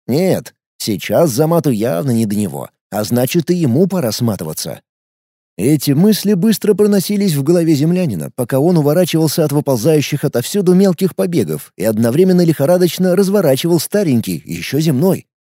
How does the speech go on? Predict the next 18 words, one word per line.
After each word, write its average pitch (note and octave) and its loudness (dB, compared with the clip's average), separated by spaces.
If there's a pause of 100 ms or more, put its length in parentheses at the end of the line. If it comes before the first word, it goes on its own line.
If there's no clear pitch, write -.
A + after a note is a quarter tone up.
(120)
контейнер D#3 2
с - -12
пыльцой. F#2+ -2 (460)
Слава G2 -4
богу, G#2+ 0
Лонг E3+ 0
расщедрился E3 0
на D#3 4
столь D#3+ 0
нужный D3 2
подарок, B2+ -2 (160)
ведь B2+ 0
пыльца C3+ 0
обеспечивала C#3 0
самый F3 0
быстрый D#3 2
набор C3+ 0
энергии. G2 -4